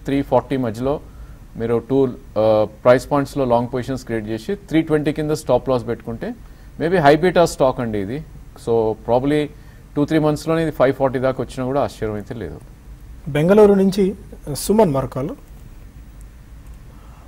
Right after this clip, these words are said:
Speaker 2: ఓకే, కాల్, uh, cut అయినట్టుంది. కొన్ని mails, ఆ, కూడా మనం సైమల్టేనియస్గా తీసుకుందాం. కుమార్ అడుగుతున్నారు, ఎస్బీఐ ఫ్యూచర్స్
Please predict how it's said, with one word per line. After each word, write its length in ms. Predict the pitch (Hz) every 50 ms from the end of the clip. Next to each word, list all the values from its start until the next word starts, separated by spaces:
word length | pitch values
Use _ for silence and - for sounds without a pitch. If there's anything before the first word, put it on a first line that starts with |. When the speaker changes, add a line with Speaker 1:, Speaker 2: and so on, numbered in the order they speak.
| - -
Speaker 2:
ఓకే, 220 | 123 117 135 147 143
కాల్, 340 | - 139 131 131 135 131
uh, 300 | 131 127 123 123 120 117 117 -
cut 140 | 123 -
అయినట్టుంది. 340 | 143 131 131 123 143 165 226
కొన్ని 200 | 240 226 196 180
mails, 460 | 165 160 165 180 190 185 170 - -
ఆ, 100 | 165 147
కూడా 220 | 143 - 160 147 156
మనం 140 | 156 151 135
సైమల్టేనియస్గా 600 | - 143 135 139 139 139 151 143 139 - 147 131
తీసుకుందాం. 440 | 139 151 147 - - 170 156 151
కుమార్ 380 | 135 - - 156 185 220 226 208
అడుగుతున్నారు, 600 | 180 156 160 160 160 156 160 175 185 175 165 170 - - - - - - - - - -
ఎస్బీఐ 340 | 160 165 175 190 254 254 233
ఫ్యూచర్స్ 480 | - - - 233 220 - 240 185 -